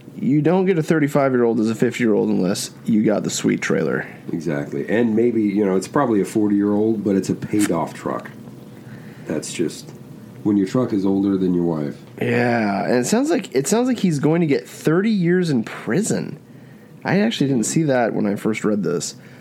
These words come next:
Speaker 1: Uh, yeah, they're looking at, he's looking at thirty years for kidnapping, burglary, aggravated battery with a deadly weapon, and aggravated assault with a deadly weapon.
Speaker 2: You know, he-, here's a fun fact. Uh, murder is twenty-five years.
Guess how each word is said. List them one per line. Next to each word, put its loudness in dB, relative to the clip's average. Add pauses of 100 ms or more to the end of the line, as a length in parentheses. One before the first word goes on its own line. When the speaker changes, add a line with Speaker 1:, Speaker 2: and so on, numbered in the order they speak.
(220)
Speaker 1:
Uh, 0
yeah, 2
they're 2
looking 2
at, -4
he's 0
looking 2
at -4
thirty 0
years 0 (500)
for 0
kidnapping, 0
burglary, 0
aggravated 0
battery 2
with 2
a 2
deadly 2
weapon, 2
and 0
aggravated 2
assault 0
with -2
a 0
deadly 0
weapon. 0 (480)
Speaker 2:
You 2
know, 2 (240)
he-, 2
here's 2
a 2
fun 0
fact. -2 (200)
Uh, 0
murder 2
is -2
twenty-five -2
years. -8